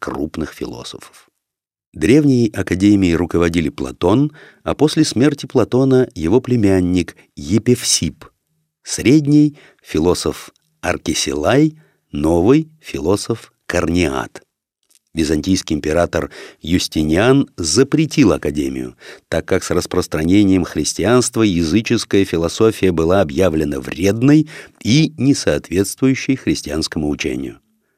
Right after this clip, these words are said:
В средние века, в тысяча четыреста пятьдесят девятом году во Флоренции возникла философская академия, которая объявила себя продолжательницей Платоновской академии. Платон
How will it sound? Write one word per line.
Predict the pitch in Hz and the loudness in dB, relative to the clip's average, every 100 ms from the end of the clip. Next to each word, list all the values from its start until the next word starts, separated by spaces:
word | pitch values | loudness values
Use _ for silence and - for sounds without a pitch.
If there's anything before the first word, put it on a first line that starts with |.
| _ _ _ | _ _ _
В | |
средние | - 90 78 76 | 0 0 2 -2
века, | 69 78 117 101 - - - | -4 -2 -2 -2 -6 -20 -20
в | - | -6
тысяча | - 120 113 - | -2 0 0 -4
четыреста | 101 95 113 107 - | -4 -2 0 -2 -2
пятьдесят | 85 85 85 120 104 | -4 -2 0 0 0
девятом | 78 98 92 78 | 2 0 0 -4
году | 76 101 | -2 0
во | 101 | 0
Флоренции | 78 78 113 143 139 135 131 - - | -2 0 2 2 4 2 2 -2 -16
возникла | - 87 - 143 143 147 | -2 -2 2 0 2 2
философская | - 123 139 - 147 - - 73 | 4 2 2 2 0 0 -4 -4
академия, | 73 73 76 80 117 151 | -2 -4 0 0 2 2
которая | - 76 107 123 | 0 0 2 2
объявила | - 85 69 69 65 95 131 | 0 -6 -6 -8 -2 0 0
себя | 131 139 135 139 | 0 2 2 2
продолжательницей | 143 85 73 69 64 78 107 120 120 117 - 117 120 - _ - | -2 -4 -4 -6 -6 -2 0 0 0 -2 -2 -2 -2 -6 _ -8
Платоновской | 69 90 80 73 73 - - 73 | -4 -2 -2 -4 -4 -10 -12 -14
академии. | 71 73 71 67 65 _ _ _ _ _ _ | -14 -14 -14 -18 -20 _ _ _ _ _ _
Платон | - 71 104 117 | -12 -4 0 0